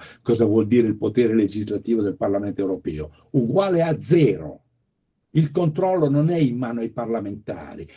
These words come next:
è in mano alla Commissione, e la Commissione è definita sulla base di criteri di, eh, co-, co-, composizione delle forze europee che sfuggono totalmente alla valutazione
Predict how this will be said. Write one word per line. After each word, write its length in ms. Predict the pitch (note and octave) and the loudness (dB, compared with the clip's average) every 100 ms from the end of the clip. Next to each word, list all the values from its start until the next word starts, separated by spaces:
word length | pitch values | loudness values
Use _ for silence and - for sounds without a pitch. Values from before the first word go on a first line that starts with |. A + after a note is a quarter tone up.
| - | -4
è 100 | B2 | -2
in 160 | B2 | 0
mano 240 | C3 F#3 E3+ | 2 0 0
alla 160 | C#3 | -2
Commissione, 800 | - G3 E3+ - B2+ G2 D#2+ D#2+ G2 | 0 0 0 0 -2 -2 -6 -10 -4
e 40 | |
la 120 | A#2+ | -4
Commissione 800 | - A2+ G#2+ F3 G3+ G3+ D3+ - _ | -4 -6 -2 0 0 0 -4 -6 _
è 220 | D3+ C3 | 2 2
definita 580 | A#2 A2+ B2+ G3 E3+ D#3 | 0 -2 -2 -2 0 -2
sulla 240 | C#3 A#2+ | -2 -4
base 280 | A#2 F3 B2+ | -2 -2 -2
di 100 | B2 | -4
criteri 640 | - A#2+ A2 F3 D#3 A#2 | -4 -4 4 4 6 2
di, 260 | A2+ E3+ - - _ | -2 -2 -4 -10 _
eh, 200 | A#2+ A2+ | -8 -6
co-, 340 | - - A#2+ A2+ | -6 -6 -6 -2
co-, 320 | C#3+ C#3 - _ _ | -2 -2 -8 _ _
composizione 1080 | E3 D#3 - C#3+ B2 - D#3 D3+ A2+ G2 | 2 2 2 0 -2 0 2 4 2 -2
delle 200 | G#2 A#2+ | -2 -2
forze 420 | G#2+ C3 A2+ - A#2 | -2 -6 -6 -6 -4
europee 520 | G#2+ A2 A2+ F#2+ F#2 - _ | -2 -2 -4 -4 -6 -12 _
che 120 | C3+ | -2
sfuggono 520 | - F#3 D#3 C#3+ C3+ | 0 -6 0 0 0
totalmente 880 | - E3 D#3+ D3+ C#3+ D3+ - - - _ | -2 -4 2 2 4 2 -2 -10 -20 _
alla 220 | - A2 G2+ | -10 -6 -4
valutazione 500 | G#2+ G#2+ F#2 G2+ | -4 -6 -8 -10